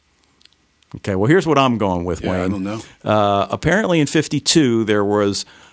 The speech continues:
Speaker 1: mass sightings of U F Os over Washington, D C. This is for real. So that I'm, I'm going with the, uh, approach that it's gonna somehow deal with that.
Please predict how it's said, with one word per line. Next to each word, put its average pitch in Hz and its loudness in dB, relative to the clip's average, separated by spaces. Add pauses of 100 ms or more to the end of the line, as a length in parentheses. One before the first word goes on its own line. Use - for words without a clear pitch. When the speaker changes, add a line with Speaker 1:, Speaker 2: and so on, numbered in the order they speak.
(320)
Speaker 1:
mass 131 2
sightings 120 2
of 107 0
U 143 2
F 135 -2
Os 120 2
over 113 2
Washington, 104 0
D 104 0
C. 104 0
This 147 0
is 185 -2
for 185 2
real. 156 0 (500)
So 117 4
that 113 2
I'm, 160 2
I'm 151 0
going 131 2
with 120 -2
the, 110 2
uh, 98 2
approach 110 0
that 104 2
it's 98 -2
gonna 107 -2
somehow 139 2
deal 110 0
with 95 -4
that. 78 -6